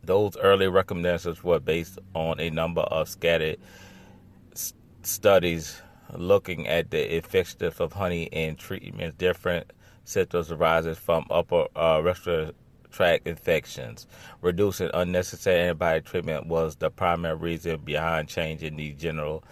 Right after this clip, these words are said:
health recommendations. The only prior systematic review on this topic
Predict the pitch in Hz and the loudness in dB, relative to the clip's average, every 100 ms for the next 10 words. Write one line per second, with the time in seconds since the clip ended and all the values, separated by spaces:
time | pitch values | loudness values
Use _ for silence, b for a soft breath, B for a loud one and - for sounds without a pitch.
0 | B B B 92 87 82 80 85 73 71 | B B B 2 2 2 -2 -4 -10 -6
1 | 76 76 69 - - - - - B B | -4 -4 -6 -14 -16 -20 -20 -20 B B
2 | - 64 101 107 95 - 95 87 - 95 | -2 2 4 4 2 2 2 2 0 -2
3 | 90 87 87 80 90 85 82 82 76 82 | 2 2 0 -6 -6 -4 -2 -2 -2 -4
4 | 80 - - _ _ _ _ _ _ _ | -4 -6 -20 _ _ _ _ _ _ _
5 | _ - 90 80 - 78 | _ 2 4 4 0 -4